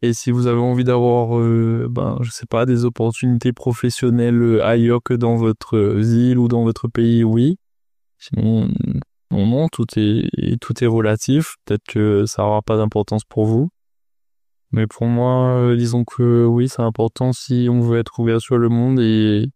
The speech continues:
si on veut apprendre de nouvelles choses, parce que, bah, l'anglais, c'est, on va dire que c'est, c'est un peu la base pour, euh,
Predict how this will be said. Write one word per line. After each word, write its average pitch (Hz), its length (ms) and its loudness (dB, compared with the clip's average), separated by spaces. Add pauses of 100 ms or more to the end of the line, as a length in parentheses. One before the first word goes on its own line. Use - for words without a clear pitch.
(260)
si - 160 -8
on 117 100 2
veut 113 180 2
apprendre 117 340 0
de 117 80 2
nouvelles 117 300 2
choses, 120 420 -2
parce - 140 -18
que, - 400 -2 (840)
bah, 110 300 0
l'anglais, 117 480 0
c'est, 120 840 -2 (560)
on 127 140 -2
va 120 80 -2
dire - 160 -6
que - 100 -10
c'est, - 360 -6 (560)
c'est - 200 -8
un 110 120 0
peu - 180 -4
la 113 140 2
base 117 440 0
pour, 120 380 0
euh, 117 560 4